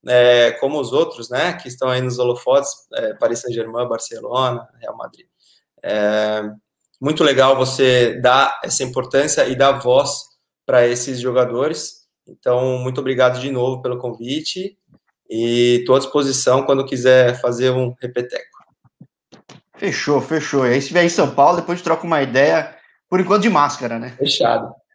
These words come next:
Speaker 1: Vou levar uma camisa aí pra você.
Speaker 2: Pô, eu sou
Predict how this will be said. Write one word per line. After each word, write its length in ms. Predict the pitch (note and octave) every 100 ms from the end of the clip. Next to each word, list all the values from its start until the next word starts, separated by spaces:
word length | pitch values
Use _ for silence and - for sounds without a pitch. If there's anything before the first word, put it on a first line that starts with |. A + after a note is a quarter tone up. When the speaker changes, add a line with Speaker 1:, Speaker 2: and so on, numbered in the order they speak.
| -
Speaker 1:
Vou 60 | C#3+
levar 180 | D3+ D#3
uma 140 | D#3
camisa 340 | D3 C#3 C3+
aí 80 | C3+
pra 140 | B2 A#2+
você. 500 | A#2 C#3+ F3 F3+ F3+ _ _ _
Speaker 2:
Pô, 640 | - - C3 G3+ - -
eu 40 | A2
sou 540 | - B2+ D#3+ E3+